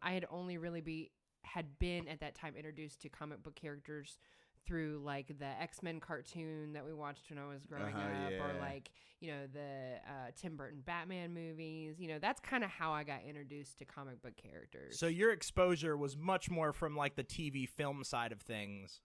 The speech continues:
Speaker 1: Yes.
Speaker 3: than the actual, like,
Speaker 1: But,
Speaker 3: book
Speaker 1: yes,
Speaker 3: reading.
Speaker 1: but once they started making, like, once they made Iron Man, like, the first Iron Man, um,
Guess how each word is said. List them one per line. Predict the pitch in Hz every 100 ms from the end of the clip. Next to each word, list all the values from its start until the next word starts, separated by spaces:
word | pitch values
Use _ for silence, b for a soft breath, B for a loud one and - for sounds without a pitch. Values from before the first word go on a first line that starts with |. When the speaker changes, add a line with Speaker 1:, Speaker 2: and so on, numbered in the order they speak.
| _
Speaker 1:
Yes. | 175 185 156 120 87 143
Speaker 3:
than | 139
the | 123
actual, | 135 - 135 120
like, | 202 190 175
Speaker 1:
But, | 127
Speaker 3:
book | 147
Speaker 1:
yes, | -
Speaker 3:
reading. | - 196
Speaker 1:
but | 175 170
once | 208 247 269
they | 277 277
started | 269 240
making, | 226 214 208 196
like, | 190 226
once | 311
they | 330 254
made | 214 170
Iron | 160 190 196 208
Man, | 202 208 208 214 - B B B -
like, | 170
the | 175
first | 165 175 175 -
Iron | 156 165 175
Man, | 170 175 175 -
um, | 160 156 151 147 139 139